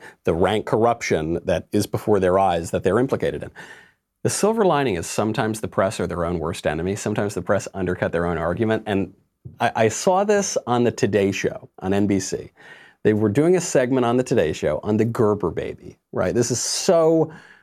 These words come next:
such a soft, fluffy segment. How could this have national political import? N B C News, the, the whole left-wing media apparatus, right? Completely gung-ho behind abortion,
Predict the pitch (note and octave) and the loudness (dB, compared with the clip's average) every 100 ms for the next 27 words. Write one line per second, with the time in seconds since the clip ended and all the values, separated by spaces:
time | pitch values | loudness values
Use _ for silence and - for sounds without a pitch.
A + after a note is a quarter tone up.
0 | _ - - F3+ - B2 - D3 A#2 A#2+ | _ -10 -2 0 0 -2 -2 0 2 0
1 | A#2+ - - A#2 G#2+ A2 G#2 - E2 F2 | -2 -12 -2 0 2 0 -2 -2 -2 -2
2 | E2+ - B2+ A2+ G2+ G2+ F2 E2 E2 E2+ | -4 -2 0 0 -2 -2 -4 -4 -6 -6
3 | E2+ D#2 E2+ D2+ D#2 - D#2 - - - | -6 -4 -4 -4 -6 -6 -8 -8 -12 -14
4 | _ - - - - - _ _ _ _ | _ -20 -20 -20 -20 -20 _ _ _ _
5 | - D#3 F3 E3+ D#3+ D#3+ C#3+ B2+ B2+ B2+ | 0 2 4 2 2 4 4 4 4 4
6 | B2+ B2+ - E3 A#3 G3 G#3+ F#3+ D#3 C#3 | 4 0 0 0 2 2 4 4 2 2
7 | A#2 G#2+ F#2+ E2+ F2 D2 B1+ A#1+ - D#2+ | 2 2 2 0 -2 -4 -6 -10 -4 -2
8 | D#2+ - _ _ _ - C3 - F#3+ F#3+ | -2 -4 _ _ _ -2 -2 2 2 2
9 | E3 C#3 B2 A2+ A2 F#2+ F#2+ F#2 F2+ E2+ | 2 2 0 0 2 2 0 -2 -2 -2
10 | E2 D#2 D2+ - | -2 -4 -4 -8